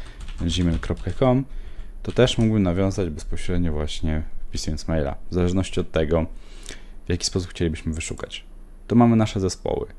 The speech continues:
Nasz zespół może również mieć podzespoły.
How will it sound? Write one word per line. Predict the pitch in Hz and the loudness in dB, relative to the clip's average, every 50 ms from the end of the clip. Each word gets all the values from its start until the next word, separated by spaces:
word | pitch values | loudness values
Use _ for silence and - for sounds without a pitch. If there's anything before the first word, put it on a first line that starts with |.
| - - - - - - - - - - | -16 -16 -16 -16 -16 -16 -16 -14 -6 0
Nasz | 82 95 120 143 | 4 4 4 4
zespół | 135 87 69 - - - - - - - - - - - - - - - - | 4 2 0 0 -4 -8 -8 -8 -8 -10 -12 -16 -18 -18 -18 -18 -12 -4 0
może | 85 87 87 87 92 110 120 | 4 6 6 6 6 6 4
również | 110 87 71 - - - - - - - - - - - - - - - - - - - - - | 4 4 2 0 -6 -8 -8 -10 -10 -12 -14 -16 -16 -16 -16 -16 -16 -16 -16 -18 -18 -14 -4 0
mieć | 90 95 92 - | 2 2 2 0
podzespoły. | - - 113 95 73 71 67 - - - - 50 53 50 - | -2 0 0 0 0 -2 -6 -6 -6 -4 -2 -2 -2 -2 -4